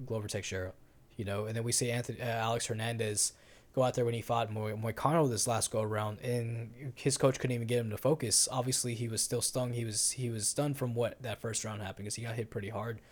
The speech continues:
And so I feel like with stuff like that, like, you have to recognize, like, I can't send my guy back out there to keep getting beat up like this. You know, like, we've seen even the Diaz brothers, like, uh, Nate Diaz, when he fought Josh Thompson, like, his coach threw in the towel in that fight.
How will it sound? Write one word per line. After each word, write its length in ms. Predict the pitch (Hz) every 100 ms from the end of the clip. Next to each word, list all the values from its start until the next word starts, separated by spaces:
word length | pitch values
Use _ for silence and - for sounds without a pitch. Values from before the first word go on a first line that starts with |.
| - - - -
And 140 | 139
so 160 | 139 135
I 100 | 131
feel 180 | 143 147
like 120 | 139
with 140 | 135
stuff 200 | - 139
like 140 | 131 123
that, 160 | 123
like, 160 | 117 117
you 120 | 131
have 260 | - 123 123
to 100 | 127
recognize, 580 | 120 113 113 110 104
like, 220 | 107 101 -
I 180 | - 127
can't 320 | 120 - 127
send 280 | 98 131 117
my 160 | 113 110
guy 220 | 107 104
back 260 | 98 101 104
out 160 | 104
there 100 | 95
to 60 | 92
keep 180 | - 101
getting 200 | 104 95
beat 140 | 101
up 140 | 98
like 220 | 95 95 -
this. 400 | 95 - - - - - - - - -
You 120 | 113
know, 220 | 107 110 113
like, 120 | 135
we've 200 | 143 170
seen 180 | - 185
even 220 | 151 139
the 80 | 120
Diaz 340 | 117 143 165
brothers, 480 | 120 117 113 110 107
like, 240 | 107 104 123
uh, 160 | 117
Nate 220 | 113 135 127
Diaz, 260 | 123 117
when 120 | 113
he 80 | 120
fought 180 | 117 110
Josh 240 | 107 104 -
Thompson, 260 | 120 110
like, 160 | 107 -
his 140 | 170
coach 460 | - 147 127 - - -
threw 180 | - 127
in 80 | 113
the 80 | 104
towel 260 | 123 113
in 60 | 95
that 140 | 92
fight. 260 | - 101